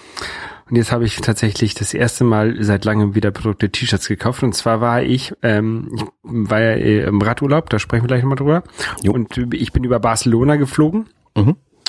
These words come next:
Speaker 1: und kam dort Freitag an. Und Freitagabend hat dann auch der F C Sankt Pauli gespielt.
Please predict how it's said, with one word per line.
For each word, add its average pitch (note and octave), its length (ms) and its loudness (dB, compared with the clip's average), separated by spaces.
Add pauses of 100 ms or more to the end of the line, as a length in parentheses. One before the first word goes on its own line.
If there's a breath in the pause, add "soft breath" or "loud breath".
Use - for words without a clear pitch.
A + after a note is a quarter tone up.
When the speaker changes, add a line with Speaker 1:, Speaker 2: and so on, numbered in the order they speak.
(140)
Speaker 1:
und A#2 280 2
kam A#2+ 220 2
dort A2+ 180 2
Freitag A#2 380 0
an. B2+ 380 2
Und A2 240 -2
Freitagabend A2 720 -2
hat G#2+ 160 -2
dann G#2+ 120 0
auch G#2+ 200 -2
der G2+ 180 0
F - 120 -4
C - 100 -8
Sankt G2+ 240 0
Pauli B2+ 240 2
gespielt. D3 420 0